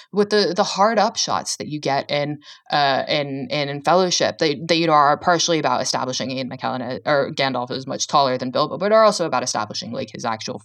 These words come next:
like, physical power in a scene. Don't feel camp, or not camp, but they don't feel like shit acting or d-, like, directorial choices. They feel right. They feel natural. We don't even blink when we see this shit happen because we're like, "Yes, of course, that's Gandalf.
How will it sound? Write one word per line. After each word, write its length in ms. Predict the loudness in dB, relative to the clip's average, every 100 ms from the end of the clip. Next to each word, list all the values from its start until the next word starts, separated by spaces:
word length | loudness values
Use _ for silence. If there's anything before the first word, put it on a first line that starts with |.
| _ -6
like, 220 | -6 -4
physical 360 | -6 -4 -4 -2
power 300 | 0 0 -2
in 100 | -6
a 40 |
scene. 280 | -4 -4 -6 -14 -16 -8 4
Don't 320 | 4 4 -4
feel 600 | 0 4 8 6 4 0 -14 -20 -6
camp, 440 | 0 2 2 -2 -8 -4 2
or 80 | 4
not 240 | 4 2
camp, 260 | 0 0 0
but 140 | 0
they 60 | 2
don't 180 | 2
feel 240 | 0 0 2
like 200 | 2 0
shit 420 | 0 0 0 0
acting 460 | 0 0 -2 -8 0
or 320 | 0 0 -4 -6
d-, 260 | -4 -2
like, 300 | -2 -4 -6 -16 -4
directorial 560 | 0 0 0 0 0 -2
choices. 400 | -4 -6 -8 -6
They 160 | -6
feel 480 | -6 -2 0 0 -4
right. 420 | -12 -4 -2 -2 -4
They 100 | -10
feel 200 | -6 -6
natural. 560 | -2 -2 -2 -4 -6 -6
We 80 | -6
don't 160 | -6
even 380 | -6 -8 -10 -14 _
blink 480 | -4 0 0 0 -2
when 100 | -4
we 100 | -4
see 180 | -4 -4
this 160 | -4
shit 200 | -4 -2 0
happen 300 | 0 0 -8
because 180 | -8 -2
we're 80 |
like, 160 | -2 0
"Yes, 240 | -4 -6
of 80 | -2
course, 220 | -2 0
that's 180 | -2 0
Gandalf. 320 | -2 -2 -6